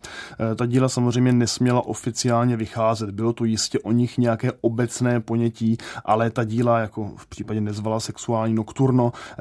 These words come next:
byla ku příkladu z Nezvalových sebraných spisů, které vycházely od konce čtyřicátých, především v padesátých letech, byla samozřejmě vyškrtnuta. A i erotické texty, které ku příkladu napsali František Halas nebo Jiří Kolář, se do jejich sebraných spisů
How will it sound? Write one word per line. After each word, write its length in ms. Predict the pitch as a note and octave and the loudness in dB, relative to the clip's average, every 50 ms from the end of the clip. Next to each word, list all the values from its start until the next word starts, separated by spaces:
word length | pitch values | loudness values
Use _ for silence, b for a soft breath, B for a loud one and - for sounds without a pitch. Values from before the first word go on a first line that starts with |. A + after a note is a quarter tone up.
| G#2+ G#2+ G#2 | -2 -2 -2
byla 300 | G2+ G#2+ A#2 B2 A#2+ A#2 | 0 0 2 2 2 2
ku 120 | - A2+ | 0 -4
příkladu 340 | G#2 - - A2+ A#2 A#2+ A#2+ | -6 -4 -4 -2 0 0 0
z 60 | G#2+ | 0
Nezvalových 460 | A2+ A2 G#2 G#2+ A#2 A#2 A2+ B2 A2+ | 0 0 0 0 0 0 0 0 0
sebraných 420 | - - A2+ A2 A2 A2+ A#2+ A#2+ - | 0 -2 -2 0 2 2 2 2 0
spisů, 320 | - - A#2+ - - B2 | -2 -2 -2 -2 -2 -4
které 220 | G#2+ G#2 A#2 A#2 A2+ | -4 -2 -2 -2 0
vycházely 460 | A2+ G#2+ - B2 A#2 A#2 G#2+ A#2+ A2+ | -2 0 0 0 0 2 0 -2 -2
od 140 | G#2 A2 - | -4 -4 -4
konce 300 | B2+ A#2 A2 G#2 B2 G#2+ | -2 -2 -2 -2 -4 -4
čtyřicátých, 840 | - - A2 G#2+ G#2 - B2+ A#2 A#2 A2+ - A2+ A#2 A2+ - - A#2+ A2+ A2+ A2 A2 G2+ F2 G#2 | -4 -4 -4 -4 -2 0 2 2 2 2 0 -2 -4 -2 -2 -2 0 0 0 0 -2 -2 -4 -8
především 360 | - - G#2+ F#2+ F2+ - - G#2+ | -8 -6 -6 -6 -6 -6 -6 -6
v 40 | |
padesátých 560 | - - A2 A2 - B2 A2+ A2 G#2+ A#2+ - A#2 | -4 -4 -4 -2 0 0 0 0 0 -4 -4 -4
letech, 240 | G#2+ - A#2 G#2+ | -4 -4 -4 -4
byla 180 | G2+ G2+ G2 G2+ | -4 -4 -6 -6
samozřejmě 360 | - A2 G#2 G2+ A2 A#2 A2+ | -4 -4 -4 -4 -2 -2 -2
vyškrtnuta. 680 | G#2 G#2+ - - - C#3+ C3 - A#2+ A2 - F2+ D#2 - B B B B B B B | -2 -4 -4 0 0 0 2 2 0 -2 -2 -6 -12 -12 B B B B B B B
A 100 | - A#2 | 2 2
i 180 | - C#3+ D3 - | 2 2 -2 0
erotické 520 | C#3 B2+ C3 - B2+ A2+ - - C3+ A#2+ | 2 0 0 0 -2 -6 -2 -2 -2 -2
texty, 320 | - C3 B2+ - - C#3+ A#2+ | 0 -2 -4 -2 0 -2 -2
které 240 | A2 A#2+ A#2 A2+ G#2+ | 0 -2 -4 -4 -4
ku 120 | - G2+ | -6 -8
příkladu 380 | - - - A2 A2 A2+ A2 G#2+ | -8 -6 -6 -4 -2 -2 -2 -2
napsali 600 | G#2+ G2 - - - A2 A2 G#2 G#2 G#2+ G2+ F#2 | -2 -4 -6 -6 -6 -4 -4 -4 -4 -4 -6 -8
František 600 | F2 - - - F#2 F#2 E2+ G2+ G2 - A#2 G2 | -10 -12 -12 -12 -12 -12 -10 -8 -8 -6 -6 -4
Halas 640 | G2 F#2 G#2 B2 C#3 C3+ B2 A2+ - - - - - A2 G#2 G2+ G2+ | -2 2 4 4 6 6 4 2 0 -4 -6 -6 -6 -6 -6 -6 -8
nebo 460 | G2 F#2 F2+ F2 D#2+ - F#2+ F#2 F#2 | -10 -10 -12 -12 -12 -10 -10 -10 -8
Jiří 240 | F#2 G2 F#2+ - G#2+ | -8 -8 -8 -8 -8
Kolář, 500 | - - A#2 B2+ B2+ B2 A#2 A2 - - B B B B B | -4 0 4 4 6 6 4 2 0 -6 B B B B B
se 340 | B - - - B2 A2 - - | B -2 0 2 2 2 0 0
do 180 | A#2 A2 A#2 - | -2 -2 -2 0
jejich 300 | - G#2+ A2+ A2 A2 G#2+ | 2 2 2 2 2 0
sebraných 460 | - - A#2+ A2 A2+ A2+ A#2 A#2 G#2+ - | 0 0 0 0 2 2 2 2 2 0
spisů 460 | - - A2 - - A2+ A2+ A2 | -2 -2 -2 -2 0 0 -2 -2